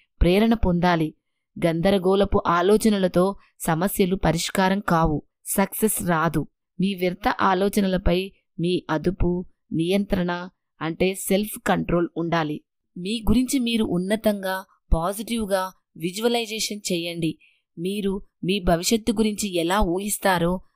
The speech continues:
అలాగే జరుగుతుంది. మీరు సమున్నత లక్ష్యాలు నిర్దేశించుకోకపోవడం నిజంగా నేరం. లక్ష్యాలు ఎప్పుడూ ఉన్నతంగా ఉండాలి. వైఫల్యాలు ఎదురైనా భయపడవద్దు. వాటి నుంచి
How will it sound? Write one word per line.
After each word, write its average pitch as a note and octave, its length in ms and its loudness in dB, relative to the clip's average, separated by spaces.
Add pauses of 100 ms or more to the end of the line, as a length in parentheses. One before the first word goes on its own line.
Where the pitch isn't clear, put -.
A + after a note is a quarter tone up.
(160)
అలాగే F#3+ 400 0
జరుగుతుంది. F3 680 -4 (340)
మీరు A3+ 460 -2 (220)
సమున్నత A#3+ 680 -2
లక్ష్యాలు G#3+ 600 -2
నిర్దేశించుకోకపోవడం F#3+ 1400 -2 (280)
నిజంగా G#3+ 500 0
నేరం. F3 460 0 (320)
లక్ష్యాలు G#3+ 760 2 (260)
ఎప్పుడూ F#3 560 4
ఉన్నతంగా F3 680 2
ఉండాలి. E3 460 0 (380)
వైఫల్యాలు G3+ 920 2 (240)
ఎదురైనా G3 500 2
భయపడవద్దు. D#3+ 920 0 (360)
వాటి E3 260 2
నుంచి E3+ 520 -6